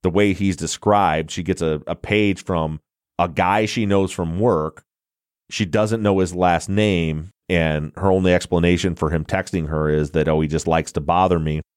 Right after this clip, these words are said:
Maybe, maybe he's just a guy that likes to text her. I said, "Page her." Maybe he's just a guy that likes to page somebody to bother them. But it's not like text messaging or calling.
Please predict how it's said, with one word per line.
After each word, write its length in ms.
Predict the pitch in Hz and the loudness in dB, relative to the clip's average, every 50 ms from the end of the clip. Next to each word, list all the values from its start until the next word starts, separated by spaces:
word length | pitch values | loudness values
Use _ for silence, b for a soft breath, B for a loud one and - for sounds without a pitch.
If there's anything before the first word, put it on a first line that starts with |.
| _ _ _ _ _ _ - | _ _ _ _ _ _ -12
Maybe, 640 | - 73 80 82 87 87 98 95 95 90 85 - _ _ - - - - - | -6 -2 0 0 2 4 4 4 2 2 0 -4 _ _ -20 -20 -20 -18 -14
maybe 380 | 87 92 95 90 87 90 92 90 | -8 -2 0 0 2 2 2 2
he's 120 | 85 78 | 2 0
just 200 | 87 92 87 - | 0 -2 0 2
a 200 | 87 85 80 78 - - - _ _ _ _ _ _ _ - | 2 0 0 -2 -6 -18 -20 _ _ _ _ _ _ _ -2
guy 260 | - 87 87 90 95 92 | 0 0 2 2 2 2
that 140 | 90 - | 2 0
likes 240 | 73 87 87 87 - - | 0 0 0 0 -2 -2
to 240 | 85 78 65 55 - - | -4 -4 -4 -6 -8 -6
text 280 | - 80 76 - - - | -4 -4 -4 -4 -6 -14
her. 120 | - - - - - | -16 -14 -10 -10 -10
I 80 | - | -10
said, 300 | 76 - 71 69 69 73 - - - | -8 -8 -8 -8 -8 -10 -14 -16 -10
"Page 360 | - - 107 92 82 76 - | -4 -2 -2 -2 -2 -4 -6
her." 280 | - 80 80 76 73 - b b b _ _ _ _ _ _ _ _ _ | -6 -6 -6 -6 -8 -10 b b b _ _ _ _ _ _ _ _ _
Maybe 360 | - 80 87 95 98 104 117 120 | -10 -4 -2 0 0 2 2 0
he's 100 | 117 117 | 0 0
just 120 | 117 113 | -2 -2
a 40 | 110 | 0
guy 200 | 107 117 117 123 | 0 2 2 2
that 80 | 123 | 2
likes 240 | 113 117 120 123 - | 2 2 2 0 0
to 140 | - 127 107 | -2 -2 -2
page 460 | 90 _ - - 95 95 104 107 110 | -2 _ -8 -4 -2 -2 -2 -2 -2
somebody 360 | - 127 117 113 110 113 113 110 | -2 -2 -2 0 0 -2 -2 -4
to 80 | 117 | -2
bother 360 | 110 107 98 101 107 123 127 120 | -2 0 2 2 2 0 0 0
them. 320 | 120 123 127 135 147 143 _ _ _ _ _ _ _ _ _ - | 0 0 0 -2 -4 -8 _ _ _ _ _ _ _ _ _ 0
But 100 | 110 107 | 0 0
it's 100 | 101 110 | 0 0
not 180 | 120 127 107 | 0 0 2
like 200 | 123 123 123 123 | 2 0 0 0
text 240 | - - 120 - 120 | 0 0 0 0 0
messaging 400 | 113 113 110 120 113 113 117 107 | 0 0 2 0 0 0 0 0
or 100 | 95 90 | 0 -2
calling. 600 | - - - 110 131 120 90 80 76 80 90 - | -2 0 2 2 4 4 2 0 -4 -8 -10 -14